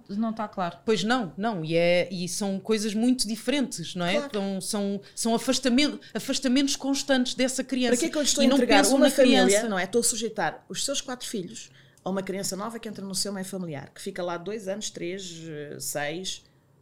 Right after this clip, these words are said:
Speaker 3: três meses. Constroem uma família com aquela criança. Depois um magistrado, com uma equipa, uma equipa técnica externa.
Speaker 1: Externa, uma equipa técnica
Speaker 3: Não é?
Speaker 1: que lê
Speaker 3: Externa.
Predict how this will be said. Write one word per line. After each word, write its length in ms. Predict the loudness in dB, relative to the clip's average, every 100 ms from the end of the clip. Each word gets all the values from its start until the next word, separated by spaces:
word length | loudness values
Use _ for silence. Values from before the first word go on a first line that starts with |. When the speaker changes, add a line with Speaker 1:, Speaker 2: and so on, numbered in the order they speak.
| _
Speaker 3:
três 220 | -4 -4
meses. 420 | -4 -6 -8 -12 -16 _ _ _ _ _ _ _ -2
Constroem 460 | 0 2 4 4
uma 160 | 4 2
família 400 | 2 2 2 0
com 100 | -4
aquela 240 | -6 -6
criança. 500 | -6 -6 -8 -10 -16 -20 _ _ _ _ _ -4
Depois 320 | 0 2 2
um 60 | 4
magistrado, 540 | 2 2 2 2 2
com 60 | -4
uma 80 | -6
equipa, 300 | -6 -6 -4 -4
uma 180 | -6 -6
equipa 420 | -6 -8 -10 -10
técnica 420 | -6 -6 -6 -10 -4
externa. 560 | -4 -2 -4 -4 -4
Speaker 1:
Externa, 460 | -8 -4 -4 -4 -4
uma 80 | -4
equipa 220 | -4 -6
técnica 420 | -6 -8 -6 0
Speaker 3:
Não 120 | 4
é? 260 | 4 2 -2
Speaker 1:
que 100 | 0
lê 60 | 2
Speaker 3:
Externa. 380 | 6 8 6